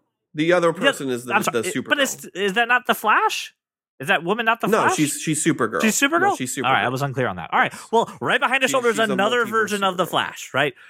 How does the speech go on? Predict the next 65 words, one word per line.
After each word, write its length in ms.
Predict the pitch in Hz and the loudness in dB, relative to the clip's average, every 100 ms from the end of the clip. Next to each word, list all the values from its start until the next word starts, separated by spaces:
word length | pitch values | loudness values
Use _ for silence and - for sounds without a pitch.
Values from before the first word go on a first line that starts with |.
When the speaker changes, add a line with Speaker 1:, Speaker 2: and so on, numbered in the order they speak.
| - - | -20 -14
Speaker 2:
So, 180 | - 208 | -2 0
like, 160 | 208 - | 0 0
I 180 | 196 220 | 0 0
feel 260 | 202 - 302 | 0 0 2
Speaker 1:
Right. 240 | 294 269 | 2 0
Speaker 2:
like 40 | 220 | 0
they're 140 | 220 | 0
giving 340 | 202 214 214 208 | 2 0 2 0
themselves 440 | 202 - 175 170 | -2 0 0 2
that 160 | 165 160 | 0 2
loophole 320 | 196 196 175 | 0 2 2
to 80 | 147 | 4
go, 180 | 139 123 | 4 4
"Okay, 280 | 135 - 107 | 2 0 -2
listen, 240 | 92 98 | -4 -6
we 140 | 95 | -8
may 220 | 113 147 156 | -2 2 2
have 140 | 147 | 2
put 200 | - 120 | 2 2
ourselves 340 | 107 - 101 | 2 0 -4
in 80 | 104 | -4
a 60 | 95 | -6
weird 200 | 98 95 | -4 -4
position 380 | 98 95 90 98 | -4 -6 -6 -6
with 80 | |
this 160 | 95 101 | -6 -6
guy." 380 | - 117 120 117 - | -2 0 0 -2 -4
Speaker 1:
We 160 | 139 | -2
can 140 | 131 127 | 0 4
replace 420 | 127 - 170 147 139 | 2 4 0 0 2
that 260 | 175 277 | 2 4
version 340 | 233 175 156 151 | 4 4 4 4
of, 340 | 147 139 147 | 2 2 0
here's 240 | 151 185 165 | 2 2 2
this 240 | 202 320 | 2 0
new 100 | 233 | 2
Speaker 2:
I 120 | 190 | 2
don't 160 | 208 233 | 2 2
Speaker 1:
version 140 | 247 240 | 2 2
Speaker 2:
like, 100 | 254 | 2
Speaker 1:
of 80 | |
the 60 | 247 | 2
Speaker 2:
hey, 100 | 254 | 4
Speaker 1:
Flash. 280 | 247 233 220 | 4 2 2
Speaker 2:
I 80 | 214 | 2
don't 180 | 214 294 | 2 2
like 180 | 269 233 | 0 2
the 100 | 214 | 2
way 200 | 214 202 | 2 2
that 220 | 185 - | 2 0
Snyder 380 | - 180 175 170 | -2 2 2 2
Speaker 1:
Yeah. 60 | 165 | 0
Speaker 2:
took 220 | 165 151 | 0 -2
the 100 | 143 | -4
Flash, 540 | - 135 127 123 120 | -2 2 4 4 2
or 40 | 113 | -2
I 80 | 104 | 0
don't 180 | 196 | 2
like 160 | 220 202 | 2 0
the 60 | 180 | 0
way 120 | 165 | 2
that 160 | 156 | 0
the 100 | 139 | -2
writers 400 | 120 127 135 127 | 0 2 2 -2
put 220 | - 123 | -4 -8